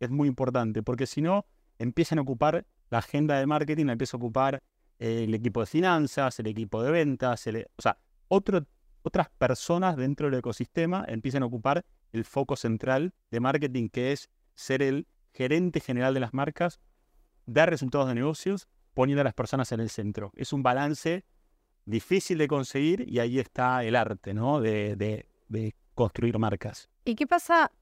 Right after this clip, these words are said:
Speaker 2: en, en ese contexto y, y en esa búsqueda por ese balance que mencionás con temáticas, tendencias que, que empiezan a ganar un montón de protagonismo? ¿Cómo te llevas en lo personal con esas tendencias? ¿Cómo,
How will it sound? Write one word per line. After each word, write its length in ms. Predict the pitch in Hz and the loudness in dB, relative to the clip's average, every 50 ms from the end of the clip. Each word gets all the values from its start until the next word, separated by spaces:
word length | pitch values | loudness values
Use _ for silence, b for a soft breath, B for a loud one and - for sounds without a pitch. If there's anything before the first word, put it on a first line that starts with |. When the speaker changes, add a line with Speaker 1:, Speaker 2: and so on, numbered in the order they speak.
| _ _ _ _ _ _ _ _ - | _ _ _ _ _ _ _ _ -2
Speaker 2:
en, 200 | 233 214 214 208 | 0 0 0 0
en 160 | 196 214 214 233 | 0 0 0 0
ese 180 | 240 - 277 | 0 0 0
contexto 1000 | 233 226 214 214 185 - 240 240 220 - - - - - 240 233 240 240 247 240 | 0 0 0 -2 -2 0 -2 -2 -2 -4 -10 -18 -4 -2 0 2 2 2 2 2
y, 260 | 214 196 190 180 180 | 0 0 0 -2 -4
y 140 | 202 196 208 | -2 0 2
en 100 | 208 214 | 2 0
esa 200 | 220 - 247 220 | 0 2 0 0
búsqueda 480 | 226 226 - - - 226 208 208 208 | 0 0 -4 -4 -2 0 2 2 2
por 160 | 190 196 185 196 | 2 0 -2 -2
ese 140 | - 226 | -4 -2
balance 440 | 202 190 190 202 208 214 220 - 226 | 0 0 0 2 0 0 -2 -2 -4
que 60 | 202 | -4
mencionás 560 | 202 196 185 175 - 190 185 196 226 269 - - | -2 -2 -4 -2 -4 -2 0 2 2 2 0 -4
con 460 | - - 226 233 247 269 294 294 - _ _ _ _ _ _ _ _ _ _ _ _ _ _ _ | -2 2 4 4 4 2 0 -2 -6 _ _ _ _ _ _ _ _ _ _ _ _ _ _ _
temáticas, 840 | - 226 214 220 226 233 233 220 254 220 - 233 226 226 226 - - _ | -2 0 2 4 4 4 4 2 -2 -2 2 4 4 4 4 0 -4 _
tendencias 720 | - 214 220 220 220 226 233 233 226 - 247 233 214 - - | -2 0 0 2 2 2 2 0 2 2 2 2 2 -2 -6
que, 320 | _ - 208 196 196 - - - | _ 0 0 2 0 0 -2 -4
que 80 | 208 | -2
empiezan 280 | 202 196 220 - 233 220 | -2 -2 -2 0 0 0
a 180 | 214 208 202 196 | 2 2 0 0
ganar 260 | 196 208 208 208 208 | 0 0 0 0 0
un 80 | 208 | 0
montón 400 | 208 202 196 190 - 220 226 233 | 0 0 -2 0 2 2 2 2
de 100 | 240 233 | 2 0
protagonismo? 1040 | 220 220 208 185 208 202 196 196 202 214 233 254 240 - - 247 247 247 240 233 226 | 0 -2 -2 0 0 0 2 2 0 0 0 -2 -4 -2 -2 0 2 2 2 2 2
¿Cómo 220 | - 254 269 285 262 | 0 0 0 0 -2
te 80 | 269 | -2
llevas 340 | 220 240 220 226 226 233 - | -2 2 4 4 4 4 2
en 100 | 254 226 | -2 -4
lo 80 | 214 196 | -2 -4
personal 380 | 208 - - 220 220 226 226 | -4 -4 0 2 2 2 4
con 160 | - 226 214 | 2 0 -2
esas 180 | 214 - 226 214 | 0 -2 -2 -2
tendencias? 800 | - 208 202 208 208 214 226 226 233 226 - 240 220 214 214 - | -2 -2 -2 0 0 0 0 0 -2 -2 0 2 2 2 2 0
¿Cómo, 460 | - 220 220 226 220 214 208 214 | -2 -2 0 2 2 2 0 -2